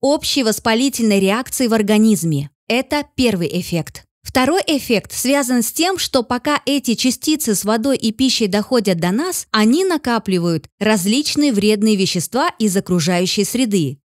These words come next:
такие как антибиотики, тяжелые металлы, например, мышьяк или ртуть. Это могут быть и различные другие вредные вещества, например, пестициды. И таким образом они попадают в наш организм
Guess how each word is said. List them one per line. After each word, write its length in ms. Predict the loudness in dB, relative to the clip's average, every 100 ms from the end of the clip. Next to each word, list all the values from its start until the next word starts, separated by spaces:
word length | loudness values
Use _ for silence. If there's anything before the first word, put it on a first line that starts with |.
| _
такие 400 | -4 0 0 2
как 320 | -2 -6 -4
антибиотики, 880 | -2 0 0 2 0 -2 -4 -2 -4 _
тяжелые 460 | -2 2 2 2 2
металлы, 640 | 0 0 0 0 -2 -6 -8
например, 600 | -8 -2 2 2 0 -2 0
мышьяк 640 | 0 0 -2 -2 -2 -8 _
или 240 | 2 4
ртуть. 540 | 4 2 0 0 -2 -10 _ _ _ _ _ _ _
Это 320 | -2 0 0
могут 340 | 2 2 0 0
быть 220 | -2 -2
и 100 | 0
различные 600 | 0 2 0 0 0 0
другие 400 | 0 0 2 2
вредные 400 | 2 0 2 0
вещества, 640 | 0 0 -2 -2 -2 -2 -4
например, 640 | 0 0 0 0 2 0 -2 -12 _
пестициды. 760 | -2 0 -4 0 0 0 -4 -8 _ _ _ _ _
И 100 | 0
таким 380 | 0 2 0 0
образом 580 | -2 0 0 0 -4 -2
они 280 | 0 0 0
попадают 640 | 0 -2 0 0 -2 0
в 60 | 0
наш 300 | 0 0 -4
организм 720 | -4 0 0 0 0 0